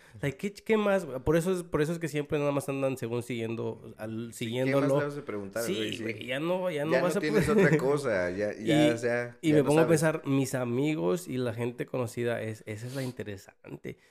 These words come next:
Speaker 1: Tengo muchos amigos que yo digo, "Güey, ¿cómo tú no eres famoso en, en TikTok, güey?". Este, like,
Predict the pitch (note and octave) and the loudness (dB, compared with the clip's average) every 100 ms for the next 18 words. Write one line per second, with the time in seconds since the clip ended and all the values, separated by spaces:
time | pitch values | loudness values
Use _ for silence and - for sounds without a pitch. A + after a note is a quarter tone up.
0 | _ B2+ D3 E3+ E3+ C3 D3 D#3 C3 B2 | _ -4 -4 -2 -2 -2 -4 -6 -8 -6
1 | A#2 A#2+ A#2+ G#2 G#2 - - B2 C#3 B2 | -6 -6 -8 -8 -8 -8 -8 -6 -8 -8
2 | B2+ B2+ C#3+ C#3+ - - _ _ _ _ | -8 -8 -8 -10 -14 -16 _ _ _ _
3 | _ - A#2 G#2+ G#2 A2+ C#3+ C3+ B2 - | _ -12 -8 -6 -8 -6 -4 -2 -4 -10
4 | - - A#2 A2+ G#2+ - - A2 - E3 | -20 -4 -2 -2 -4 -8 -12 -10 -2 -2
5 | C3 G#2 G2 - - A2 A2+ | -2 -10 -10 -16 -16 -8 -8